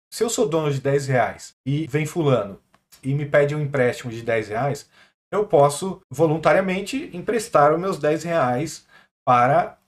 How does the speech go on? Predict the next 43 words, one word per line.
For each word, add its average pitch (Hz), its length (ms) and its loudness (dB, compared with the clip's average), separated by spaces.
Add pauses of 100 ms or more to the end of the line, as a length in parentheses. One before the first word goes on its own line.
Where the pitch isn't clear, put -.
o 143 80 -4
fulano. 196 460 2 (800)
Isso 110 200 -10
não 170 160 -4
quer 143 180 4
dizer 135 280 0
que 208 420 -8
eu 135 180 -2
tenho 156 380 0
meus 123 200 0
dez 120 240 0
reais 127 300 0
e 156 60 -8
emprestei. 165 480 -8
Ou 139 60 -6
seja, 165 220 -6
você 165 220 -8
não 254 120 -4
pode 185 340 0 (240)
ter 202 220 2
o 220 60 -4
bolo 160 420 0
e 214 80 -12
comê-lo 160 420 0
ao 170 80 -8
mesmo 165 260 -10
tempo. 123 460 -8 (300)
E 117 60 -10
o 117 40 -12
que - 80 -8
o 143 40 -2
banco 156 280 0
faz 160 380 0
é, 180 180 -2
ele 139 120 -4
empresta 190 720 0
o - 20 -10
seu 147 180 -8
dinheiro 151 220 -8
sem 254 420 -8
o 240 60 -10
seu - 220 -10
conhecimento. 135 800 -12